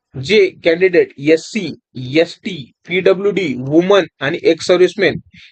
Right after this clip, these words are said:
हे जे असतील यांच्यासाठी ही फीस नसणार आहे. एससी, एसटी मध्ये मेल फिमेल दोन्ही आले, पीडब्ल्यूडी मध्ये मेल फिमेल दोन्ही आले, आणि ज्या वुमेन आहेत त्या ओपन असू द्या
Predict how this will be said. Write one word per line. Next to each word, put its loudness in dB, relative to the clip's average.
हे 6
जे 4
असतील 0
यांच्यासाठी 0
ही -2
फीस -4
नसणार -2
आहे. 2
एससी, 2
एसटी 0
मध्ये 2
मेल 2
फिमेल 2
दोन्ही 2
आले, 4
पीडब्ल्यूडी 4
मध्ये 0
मेल 2
फिमेल 0
दोन्ही 0
आले, 2
आणि 2
ज्या 2
वुमेन 0
आहेत 0
त्या 2
ओपन 2
असू 2
द्या 2